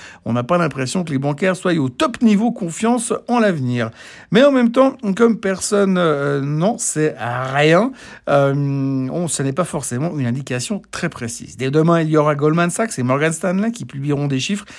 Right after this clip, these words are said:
qui devraient être de la même veine que leurs grands frères, même si les récents licenciements annoncés à grand effort de publicité dans les médias par Goldman Sachs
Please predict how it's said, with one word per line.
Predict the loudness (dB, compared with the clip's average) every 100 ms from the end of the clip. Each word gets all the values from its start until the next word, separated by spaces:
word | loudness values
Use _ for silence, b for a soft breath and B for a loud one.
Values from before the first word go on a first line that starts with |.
| B B
qui | 0 4
devraient | 4 4 2
être | 0 0 -2 0
de | 0
la | 2 2
même | 2 0
veine | 2 2 2
que | 0
leurs | 0 0
grands | -2 -4
frères, | -2 2 2 0 B B 2
même | 6 6
si | 4 2
les | 2
récents | 2 2 0 -2
licenciements | -2 -4 -6 -6 -4 -4 -2
annoncés | -4 -4 -4
à | -4
grand | -4 -4 -2
effort | -2 -2 -2 -2
de |
publicité | -4 -4 -2 -2 -4 0
dans | 0
les | 0
médias | 0 0 0 -2
par | -4
Goldman | 0 0 2 0
Sachs | 0 0